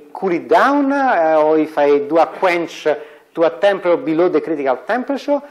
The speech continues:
And your prediction is, "It will go to threshold states." It will do aging on threshold states, because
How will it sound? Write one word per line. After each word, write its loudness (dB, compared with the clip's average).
And -8
your 2
prediction 0
is, -6
"It -6
will -2
go 2
to -10
threshold -4
states." -12
It -10
will -8
do 2
aging 2
on -4
threshold -4
states, -2
because -2